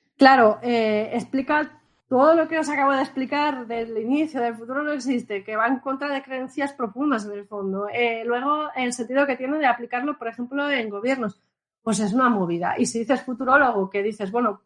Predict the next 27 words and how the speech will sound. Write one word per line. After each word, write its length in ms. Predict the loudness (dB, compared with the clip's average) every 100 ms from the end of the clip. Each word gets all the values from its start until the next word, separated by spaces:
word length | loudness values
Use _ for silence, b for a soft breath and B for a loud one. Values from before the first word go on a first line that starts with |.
| -12
pues 140 | -10
como 200 | -4 2
abogado, 540 | 4 4 4 4 2 0
pues 140 | -4
los 120 | -4
abogados 360 | -4 -2 -2 -2
tienen 180 | -4 -4
una 180 | -4 -2
palabra 440 | 2 2 2 -2
o 80 | -6
los 140 | -8 -8
doctores 640 | -10 -4 -2 -2 -4 -8
tienen 240 | -6 -4 -4
una 280 | 0 0 4
palabra, 460 | 4 4 2 0 -6 b b _ _
futurólogo 640 | -2 0 2 2 2 2
suena 240 | 2 2 0
fatal. 300 | -2 0 0 -2 -10
<laughs> 180 | _ -8
Encontramos 460 | -4 0 4 4
la 120 | 4 2
palabra 560 | 0 0 0 -2 -6 -6
a 80 |
veces 400 | -4 -4 -4 -8
que 80 | -8
es 60 | -6
prospectiva. 720 | -6 -6 -6 -2 0 0 -2